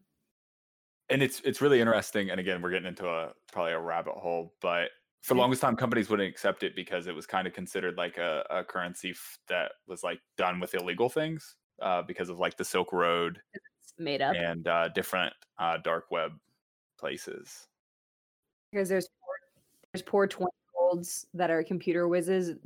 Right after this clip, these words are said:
Speaker 2: chained up to computers in some room having to be mining fake money. <laughs>
Speaker 1: A human doesn't have to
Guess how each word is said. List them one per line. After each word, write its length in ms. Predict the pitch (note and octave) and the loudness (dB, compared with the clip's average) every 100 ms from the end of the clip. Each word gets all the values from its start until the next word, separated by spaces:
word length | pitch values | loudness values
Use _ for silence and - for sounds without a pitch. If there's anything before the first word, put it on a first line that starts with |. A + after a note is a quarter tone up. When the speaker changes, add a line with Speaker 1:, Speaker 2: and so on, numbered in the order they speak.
| - | -12
Speaker 2:
chained 340 | - E3 F3 | -4 -2 2
up 200 | E3 E3 | 2 2
to 140 | - D#3+ | 0 0
computers 520 | F3 D#3 D#3 F3 E3+ | 0 -2 0 0 0
in 100 | E3+ | -2
some 260 | D#3+ D#3+ D3+ | -2 -4 -4
room 280 | C#3+ D3+ | -4 -2
having 340 | F#3 E3+ E3+ E3 | 0 0 0 0
to 60 | |
be 160 | D3+ D3+ | -2 -4
mining 600 | D#3 D3 C#3+ E3 E3 F3 | -2 -2 -2 -2 0 -2
fake 380 | - - G3+ F#3 | 0 0 0 0
money. 640 | G3 A#3 B3+ - E4+ - - _ _ _ - | 4 6 6 6 6 2 -10 _ _ _ -20
<laughs> 420 | - - - - | -20 -18 -14 0
Speaker 1:
A 80 | C3 | 2
human 260 | C#3+ F3 E3 | 4 6 8
doesn't 200 | C3 C3+ | 8 8
have 120 | B2 | 6
to 80 | A2 | 2